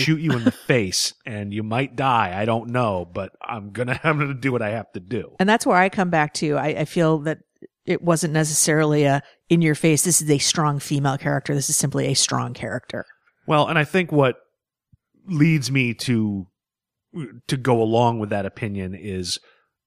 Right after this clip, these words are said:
Speaker 1: we were shown enough flashbacks of Jessica before she was uh, taken over by Kilgrave.
Speaker 2: Right.
Speaker 1: Both from childhood to, you know, just in the months leading up to it. She was always kind of a mouthy,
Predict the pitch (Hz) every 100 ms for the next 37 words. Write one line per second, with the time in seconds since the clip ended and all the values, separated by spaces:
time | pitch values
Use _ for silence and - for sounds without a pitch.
0 | _ 185 135 123 - 180 170 143 120 -
1 | - 131 127 135 - 107 90 - - -
2 | _ 113 104 110 98 - 110 95 87 _
3 | 117 113 104 113 - 143 139 120 101 90
4 | - _ _ _ - 110 98 87 - -
5 | _ - - 95 87 - - 120 98 92
6 | 87 82 85 - 101 82 82 73 69 _
7 | _ 160 123 _ 120 117 104 - 104 -
8 | 123 104 104 101 90 90 110 95 87 -
9 | _ _ _ 117 101 113 143 104 98 104
10 | - 110 95 95 104 - 104 82 - _
11 | _ _ _ _ _ - - 262 190 143
12 | - 147 135 117 101 95 127 110 101 98
13 | 87 _ _ _ _ - _ _ _ -
14 | 117 120 123 - 123 113